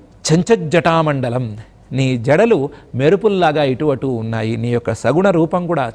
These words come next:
చాలా అందంగా, ప్రకాశవంతంగా ఉంది. ఇటువంటి నిన్ను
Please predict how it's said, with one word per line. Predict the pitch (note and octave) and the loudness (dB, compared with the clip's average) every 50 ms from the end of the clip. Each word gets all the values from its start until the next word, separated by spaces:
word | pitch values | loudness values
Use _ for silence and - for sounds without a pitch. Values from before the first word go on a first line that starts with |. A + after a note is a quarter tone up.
| - - | -6 -6
చాలా | A#2+ C3+ D#3 E3 E3 - - | -4 -2 0 -2 -2 -2 -4
అందంగా, | A#2+ C3+ D#3 F3+ G3 G3+ G#3+ G#3+ G#3+ A3+ G#3+ G3+ F#3+ D3+ A#2+ - - - - - - - - - | -6 -4 -4 -2 -2 -2 0 0 0 0 0 2 2 2 0 0 -4 -16 -20 -20 -20 -16 -8 -6
ప్రకాశవంతంగా | - C3 - G3+ A3 A#3+ B3 A#3 - A#3 A3+ G#3+ G3+ - G3 D3+ C#3+ C#3 D3+ D#3 | -4 -2 0 2 2 2 2 2 2 2 2 2 0 -2 -2 -2 -2 -4 -6 -6
ఉంది. | C3+ G#2 E2+ E2+ F#2 C3+ F3+ F#3+ - - - _ - - - _ _ _ - - | -6 -8 -8 -6 -6 -6 -6 -8 -12 -20 -20 _ -20 -20 -20 _ _ _ -6 -4
ఇటువంటి | D#3+ D#3+ A#3+ A#3+ B3 A#3+ B3 - A3 E3 C3 C3 C3+ - - - - - - - | -2 0 2 2 2 2 0 -2 -2 -2 -2 -4 -8 -14 -20 -20 -20 -20 -10 -6
నిన్ను | B2+ B2+ C3+ B2+ B2 D3 G#3 C4 D4+ | -2 0 0 2 2 2 2 2 0